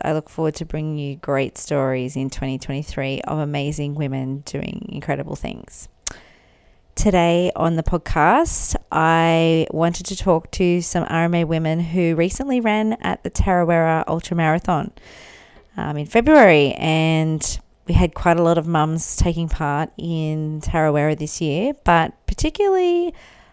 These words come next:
a lot of mums were taking on the miler. So I wanted to pick their brain in what it takes to run a miler,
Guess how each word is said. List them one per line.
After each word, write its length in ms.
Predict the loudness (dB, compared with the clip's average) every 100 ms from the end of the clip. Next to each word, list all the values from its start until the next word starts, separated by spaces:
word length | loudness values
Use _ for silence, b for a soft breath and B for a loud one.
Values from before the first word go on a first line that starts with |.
| B _ _ -4
a 60 | -2
lot 240 | 2 2
of 100 | 4
mums 580 | 6 6 4 2 0 -2
were 140 | -2 2
taking 400 | 2 2 0 0
on 340 | 0 0 -2
the 80 | -2
miler. 540 | 0 2 4 2 0 -8 _ _ _ _ _ _ _ _ -12 -10
So 460 | -2 4 6 6 4
I 200 | 2 2
wanted 260 | 2 0
to 200 | 0 0 4
pick 260 | 2 2
their 120 | 0
brain 560 | 2 0 0 -2 -2 -4 B B B B B B -20 -8
in 280 | -2 -2 0
what 160 | 2
it 100 | 4
takes 300 | 6 4 2
to 140 | 0 2
run 180 | 2 2
a 40 |
miler, 640 | 2 2 4 4 4 2